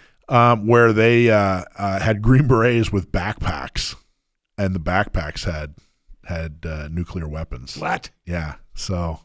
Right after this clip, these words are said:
Speaker 1: that's,
Speaker 2: Jeez.
Speaker 1: and then the idea was they were gonna send some Green Berets in with these backpacks, and they'd, you know, strategically place them and then get the hell out of there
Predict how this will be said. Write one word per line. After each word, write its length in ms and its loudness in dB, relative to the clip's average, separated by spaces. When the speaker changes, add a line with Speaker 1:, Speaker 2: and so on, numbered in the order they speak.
Speaker 1:
that's, 440 -4
Speaker 2:
Jeez. 100 -6
Speaker 1:
and 100 -2
then 180 -2
the 220 0
idea 400 2
was 180 2
they 140 0
were 100 -2
gonna 180 -4
send 280 -4
some 140 -4
Green 200 -2
Berets 440 -6
in 380 -2
with 140 -4
these 160 -2
backpacks, 680 -6
and 100 -6
they'd, 220 -6
you 100 -6
know, 80 -8
strategically 540 -2
place 320 -2
them 80 -4
and 120 -4
then 80 -8
get 120 -8
the 60 -10
hell 180 -4
out 140 -6
of 80 -8
there 240 -12